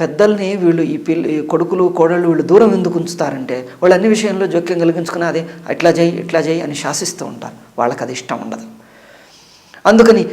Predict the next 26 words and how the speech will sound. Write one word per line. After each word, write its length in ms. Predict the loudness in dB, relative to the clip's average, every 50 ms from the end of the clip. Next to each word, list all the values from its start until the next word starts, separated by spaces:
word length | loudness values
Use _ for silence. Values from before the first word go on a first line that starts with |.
| -8 -6
మంచి 320 | -2 -2 -2 0 2 4
ఉపాయం, 440 | 4 4 4 4 2 2 2 2 2
వాళ్ళు 220 | 2 2 4 4 2
వీళ్ళు 200 | 2 2 0 -2
స్నేహంగా, 500 | -2 -4 -4 -2 -2 -2 -2 -2 -2 -2
ప్రేమగా 380 | -2 -2 -4 -2 -2 -2 -2
ఉండాలి 400 | -4 -2 0 0 0 0 0 -2
అంటే 400 | -4 -6 -8 -8 -8 -8 -8 -12 -16 -14 _ -4
పెద్దలు 320 | -4 -2 0 2 2 2 2
తమ 180 | 0 0 -2 -4
అనుభవాన్ని 640 | -4 -4 0 2 2 4 4 2 0 -2 -8 -10 -12 -16 -18 -20 -20 -18 -14 -8
అడిగితే 520 | -4 -2 -2 -2 -2 -2 -2 -6 -6 -8 -12 -16 -16 -14 -14
చెప్పండి. 360 | -14 -12 -12 -12 -12 -12 -16 -20 -20 _ _ _ _ _ _ _ _ _ _ _ _ _ _ -2
లేనప్పుడు 480 | 0 0 0 0 0 2 0 0 0 -2 -6 -4
ఒక 120 | -2 0 0
ఊరికే 320 | 2 2 0 0 0 -2
సలహాలాగా, 720 | -2 -2 -4 -4 -4 -2 -2 0 0 0 -2 -4 -6 -8 -12 -12 -6 -2
"ఇగో 120 | 2 2
ఇట్లా 200 | 2 2 2 0
నేనేదో 440 | 0 0 -2 -2 -2 -2 0 0 0
నువ్వేదో 320 | -2 0 0 2 2 2 0
చూస్తున్నట్టున్నావు, 800 | -2 -4 -8 -10 -8 -8 -8 -8 -8 -8 -8 -6 -4 -4 -4 -6 -10 -12 -12 -8
ఒక్క 140 | -6 -6
మాటగా 340 | -4 -4 -4 -4 -4 -4 -4
చిన్నగా 340 | -4 -6 -8 -8 -6 -6 -6
చెప్తున్నాను 540 | -8 -8 -10 -12 -10 -8 -6 -6 -6 -8